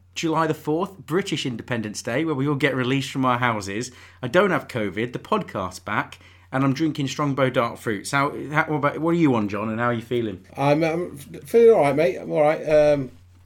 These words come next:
Speaker 2: I've had a beer. I'm now on the green tea.
Speaker 1: That's lightweight. <laughs>
Speaker 2: That is a lightweight. I've got early start tomorrow, four A M start.
Speaker 1: <laughs> Your missus will be having a go at you again.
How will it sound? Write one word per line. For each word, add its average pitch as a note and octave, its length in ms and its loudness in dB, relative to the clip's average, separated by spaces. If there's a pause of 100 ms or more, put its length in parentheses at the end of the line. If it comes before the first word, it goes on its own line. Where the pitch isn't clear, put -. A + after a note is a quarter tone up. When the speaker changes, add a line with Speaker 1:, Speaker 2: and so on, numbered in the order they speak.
(560)
Speaker 2:
I've C3+ 100 -6
had D3+ 160 4
a B2+ 40 -2
beer. B2 440 0
I'm C3+ 140 0
now C3+ 180 4
on B2 140 2
the A#2+ 220 0
green A#2 280 2
tea. G2 400 -6 (280)
Speaker 1:
That's - 220 -6
lightweight. G2+ 800 -6
<laughs> - 40 -20 (380)
Speaker 2:
That F3+ 220 -2
is F3 100 2
a F3+ 60 6
lightweight. A#2 460 2
I've B2 100 -4
got D3 140 2
early E3+ 200 10
start C#3 360 2
tomorrow, A2+ 280 -2
four C#3+ 320 4
A C3 80 8
M A#2+ 120 2
start. G#2 440 -8 (240)
Speaker 1:
<laughs> F#3 260 -4
Your B2+ 120 0
missus A#2+ 240 -4
will G2+ 60 -6
be G#2 60 0
having G2 200 0
a - 20 -6
go F#2+ 140 -2
at F#2+ 60 -4
you F#2 120 -6
again. F#2+ 260 -6